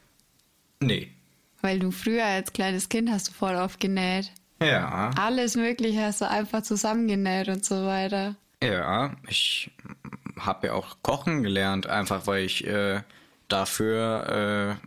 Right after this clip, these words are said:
Speaker 1: weil ich halt einfach kein Sexist war und gesagt hab, das muss man als Mann auch selbst können.
Speaker 2: Ja, das definitiv. Aber ich fand es so süß, wie du früher immer genäht hast.
Speaker 1: Ja.
Speaker 2: Mhm.
Speaker 1: Also,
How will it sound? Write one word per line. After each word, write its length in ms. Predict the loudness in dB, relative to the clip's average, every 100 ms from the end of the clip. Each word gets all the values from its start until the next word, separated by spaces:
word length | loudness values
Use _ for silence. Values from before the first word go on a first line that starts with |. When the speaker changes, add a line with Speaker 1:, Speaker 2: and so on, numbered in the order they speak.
| -16 -6
Speaker 1:
weil 280 | -2 0
ich 100 | 2
halt 100 | 2
einfach 200 | 0 0
kein 180 | 0 2
Sexist 460 | 0 2 2 2 0
war 80 | 0
und 200 | 0 0
gesagt 300 | 0 0 -2
hab, 100 | 0
das 220 | 0 2
muss 200 | 0 0
man 120 | 0
als 140 | 0
Mann 180 | 0 2
auch 200 | 0 0
selbst 300 | 0 0 -2
können. 220 | -2 -4 -8 _ _ -4
Speaker 2:
Ja, 400 | 0 2 2 0
das 360 | 0 0 0 0
definitiv. 800 | 0 2 0 0 0 0 -2 -6 -16 -14 -14 -14 -18 -20 -20 _ -4
Aber 500 | -2 0 0 0 -2
ich 80 | -2
fand 240 | -2 0
es 120 | 0
so 80 | 0
süß, 520 | 0 0 0 0 -2
wie 80 | -2
du 180 | -2 -2
früher 400 | -2 0 0 0
immer 200 | 0 -2
genäht 500 | 0 0 0 -2 -2
hast. 420 | -2 -2 -4 -8 -10 _ _ _ 0
Speaker 1:
Ja. 140 | 2
Speaker 2:
Mhm. 260 | 4 2 -2 -10 _ _ _ _ -20 -20 -20 -20 -20 -20 _
Speaker 1:
Also, 600 | 0 2 2 2 0 -2